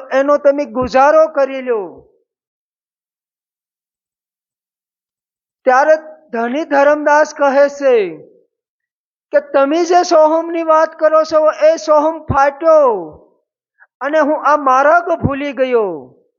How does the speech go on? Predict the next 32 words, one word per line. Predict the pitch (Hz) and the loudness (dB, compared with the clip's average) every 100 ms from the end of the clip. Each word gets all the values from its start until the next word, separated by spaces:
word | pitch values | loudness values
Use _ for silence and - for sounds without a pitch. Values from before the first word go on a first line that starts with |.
| _ _ _ _ | _ _ _ _
કે | - | -2
તમે | 285 302 302 330 | 0 0 0 -2
જે | 302 339 | -2 -4
જ્ઞાનનો | 294 311 294 320 339 349 | -2 0 0 0 2 2
માર્ગ | 339 320 320 311 320 | 2 2 2 0 0
બતાવ્યો | 302 302 302 294 | 0 2 2 2
હતો, | 285 269 220 175 151 143 _ _ _ _ _ _ _ _ _ _ _ 262 | 0 -2 -6 -6 -12 _ _ _ _ _ _ _ _ _ _ _ _ -2
એ | 302 | 0
જ્ઞાનના | 320 302 285 302 320 320 330 | 0 -2 0 0 0 0 0
માર્ગ | 320 294 311 320 330 | 2 2 2 0 -2
ઉપર | 320 320 320 285 247 - - | -6 0 0 0 -4 -10 -4
આ | 269 294 240 - - _ 226 | 0 2 0 -4 -14 _ -8
સોહમ | 269 285 311 359 | 0 2 2 0
પ્રગટ | 359 311 302 311 320 311 | 0 0 0 2 0 0
થતા | 311 294 311 | 0 -2 0
હું | 302 302 254 | -2 -2 -2
આ | 294 | -2
જ્ઞાનના | 277 277 285 302 302 302 | -2 -4 -2 -2 -2 -2
માર્ગને | 285 262 285 277 285 | 0 0 0 0 -2
ભૂલી | 285 240 262 277 | -4 -4 -6 -6
ગયો | 233 269 269 | -4 0 0
છું, | 269 262 | 2 0
હું | 254 233 | -2 -2
ભટકી | 208 208 - 285 | -2 -2 -8 -10
ગયો | 247 247 240 | -6 0 0
છું. | 226 196 170 139 _ _ _ _ _ _ _ _ _ _ _ _ _ _ _ _ _ _ _ _ _ _ _ _ - | 0 -6 -8 -12 _ _ _ _ _ _ _ _ _ _ _ _ _ _ _ _ _ _ _ _ _ _ _ _ -2
ત્યારે | 262 311 | 2 2
સંત | 311 311 320 320 | 0 0 -2 -4
કબીર | 311 294 330 370 | -2 -2 0 -2
સાહેબ | 359 320 294 311 320 | -2 0 2 2 0
કહે | 311 285 285 294 | -4 0 2 0
છે | 294 294 233 180 143 | -2 -4 -4 -4 -12